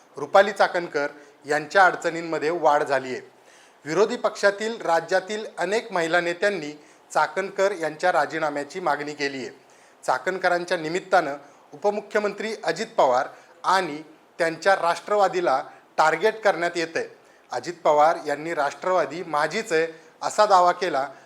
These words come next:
आणि भाजप महायुतीशी घरोबा केला. त्यानंतर छगन भुजबळ,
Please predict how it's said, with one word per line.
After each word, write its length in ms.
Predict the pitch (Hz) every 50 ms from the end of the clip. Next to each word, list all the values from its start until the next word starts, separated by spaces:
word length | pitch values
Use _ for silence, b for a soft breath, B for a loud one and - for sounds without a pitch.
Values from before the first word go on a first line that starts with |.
| B B -
आणि 200 | 131 135 151 170
भाजप 500 | 170 131 123 139 139 131 139 180 185 190
महायुतीशी 760 | 170 143 139 156 160 170 175 165 196 175 - - - 151 165
घरोबा 420 | - - 143 143 139 135 135 135
केला. 280 | 131 - 131 123 113 101 - - b b b b b b b b _
त्यानंतर 540 | - 190 208 226 214 196 156 123 160 147 147 151 - B B B B B _ -
छगन 280 | 156 151 160 202 202 202
भुजबळ, 400 | 175 170 143 143 139 151 151